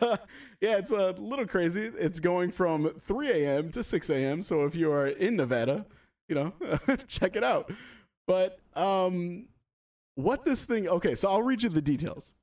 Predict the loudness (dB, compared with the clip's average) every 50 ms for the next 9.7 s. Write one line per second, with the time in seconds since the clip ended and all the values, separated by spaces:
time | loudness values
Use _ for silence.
0 | _ _ -4 -2 0 2 2 2 2 0 0 0 2 2 2 2 2 2 0 0
1 | 0 0 0 2 2 2 2 0 0 2 2 2 2 2 0 2 2 2 2 0
2 | -2 -4 _ -2 -2 0 2 0 0 2 2 0 0 -2 -4 -2 0 0 2 2
3 | 2 2 0 -2 -6 -12 _ _ _ _ _ 0 0 2 2 2 2 0 0 0
4 | -2 -4 -6 -8 -12 -2 0 0 2 2 2 0 0 -2 -4 -2 0 2 2 0
5 | -2 -4 -8 -4 0 0 0 0 -2 -2 -4 -4 -4 -4 -6 -14 -20 -20 _ _
6 | _ -2 -2 0 0 0 0 0 2 0 0 0 0 0 0 0 0 0 2 0
7 | -2 -2 -2 -2 -2 -4 -4 -6 -12 -20 _ _ _ _ _ _ _ _ _ _
8 | _ -2 -2 -2 -2 0 2 2 2 2 2 2 2 2 2 2 2 0 0 2
9 | 2 2 2 2 2 2 2 2 2 2 0 0 0 0